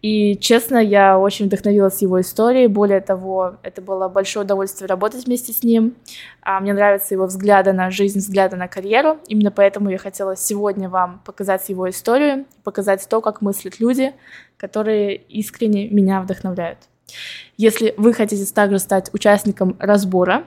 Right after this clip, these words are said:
вы можете оставить свое описание снизу и пройти небольшой опрос «Карьерные реалии две тысячи двадцать четвертого года», где я рассказываю о том, а, какие же сложности ждут айтишников в две тысячи двадцать четвертом году и как они собираются с ними справляться.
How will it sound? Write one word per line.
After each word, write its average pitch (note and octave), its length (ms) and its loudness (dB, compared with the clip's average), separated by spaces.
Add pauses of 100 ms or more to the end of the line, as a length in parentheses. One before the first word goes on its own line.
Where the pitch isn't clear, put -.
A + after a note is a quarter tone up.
(440)
вы A3 160 4
можете B3+ 320 2
оставить G#3 640 -2
свое G3+ 340 0
описание G3 800 -4
снизу G#3 600 0
и A#3 80 0
пройти G3 360 -2
небольшой G#3 360 2
опрос G3+ 380 0
«Карьерные G#3+ 460 2
реалии G3+ 260 4
две G#3 80 -8
тысячи - 320 -4
двадцать F#3+ 240 -2
четвертого G3 380 -2
года», F#3+ 280 0
где F#3+ 180 -2
я F#3 60 4
рассказываю F#3+ 720 -2
о F#3+ 60 -2
том, C#4 340 0 (540)
а, F#3+ 140 -2
какие G3+ 320 -4
же G#3 80 2
сложности G#3 760 0
ждут G3 300 2
айтишников G3 540 -2
в - 20 -4
две F#3 100 -2
тысячи G3 240 0
двадцать F#3+ 240 2
четвертом G3+ 300 0
году G3+ 240 2
и - 100 -8
как G#3 300 0
они G3 180 0
собираются G3 600 0
с - 100 -6
ними F#3 220 -4
справляться. F#3 640 -4